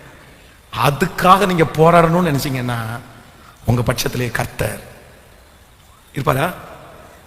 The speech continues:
ஈசாக்கு அவர்களை விட்டு வெளியே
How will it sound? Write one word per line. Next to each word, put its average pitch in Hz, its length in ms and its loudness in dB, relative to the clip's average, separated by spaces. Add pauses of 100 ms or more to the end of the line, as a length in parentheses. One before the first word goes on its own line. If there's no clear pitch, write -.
(500)
ஈசாக்கு 151 360 0 (1080)
அவர்களை 180 340 8 (120)
விட்டு - 340 0 (280)
வெளியே 262 260 6